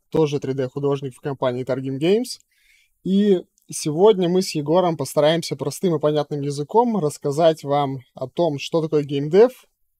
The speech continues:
а, с перспективы художника. То есть, что такое производство игр с, а, перспективы арт-отдела. А, пару слов о студии. Мы работаем в компании Target Games, как я уже сказал. Она делала такие игры, как Star Conflict,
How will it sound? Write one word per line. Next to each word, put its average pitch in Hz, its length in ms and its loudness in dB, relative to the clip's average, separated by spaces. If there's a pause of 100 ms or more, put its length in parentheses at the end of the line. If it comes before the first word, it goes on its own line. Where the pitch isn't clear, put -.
(440)
а, 135 380 2
с - 100 -10
перспективы 156 840 -2
художника. 147 800 -4 (240)
То 151 100 0
есть, 151 280 -4
что 196 280 4
такое 156 240 2
производство 135 580 -2
игр 208 380 0 (360)
с, - 200 -10
а, 135 280 4
перспективы 151 640 -2
арт-отдела. 135 520 -2 (920)
А, 143 580 6
пару 196 260 6
слов 196 240 0
о 175 60 0
студии. 147 580 -2 (1120)
Мы 185 160 4
работаем 143 420 2
в - 60 -20
компании 160 340 0
Target 208 340 2
Games, 208 260 2
как - 140 -14
я 185 80 0
уже 180 140 -4
сказал. 170 500 2 (440)
Она 151 560 2
делала 151 340 2
такие 156 240 -4
игры, 151 380 -2
как 123 180 -2
Star 139 260 -2
Conflict, 208 460 -4